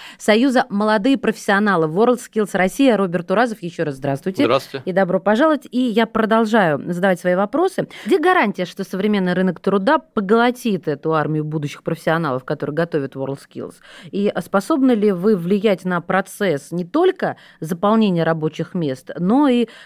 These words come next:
Speaker 1: создавать их? Например, например, многие считают, что самозанятые,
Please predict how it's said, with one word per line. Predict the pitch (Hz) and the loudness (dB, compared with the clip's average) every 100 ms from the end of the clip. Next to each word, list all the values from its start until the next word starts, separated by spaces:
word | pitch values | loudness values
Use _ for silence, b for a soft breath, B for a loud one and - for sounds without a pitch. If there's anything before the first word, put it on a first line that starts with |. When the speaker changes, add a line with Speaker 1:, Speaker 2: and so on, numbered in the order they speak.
| - | -6
Speaker 1:
создавать | 226 202 226 196 135 | -2 2 2 2 -2
их? | - | -2
Например, | 220 233 254 151 110 | -2 2 2 0 -4
например, | 151 185 254 359 | -6 -2 0 2
многие | 269 247 | 2 0
считают, | 233 277 247 | -2 -2 -2
что | - 208 | -2 -4
самозанятые, | 190 220 214 220 339 440 262 180 147 | -2 -2 0 0 0 0 -2 -2 -4